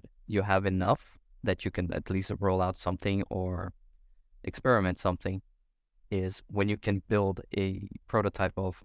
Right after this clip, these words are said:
of a hypothesis that you might have that came up during this discovery. So i-, it's not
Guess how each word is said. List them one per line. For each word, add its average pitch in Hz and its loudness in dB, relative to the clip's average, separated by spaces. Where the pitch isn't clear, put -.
of 95 0
a 98 4
hypothesis 95 -2
that - -6
you 98 -2
might 92 2
have 90 -2
that 92 0
came 92 2
up 90 0
during 95 0
this - -10
discovery. - -4
So 95 2
i-, 110 -2
it's 107 -2
not 120 4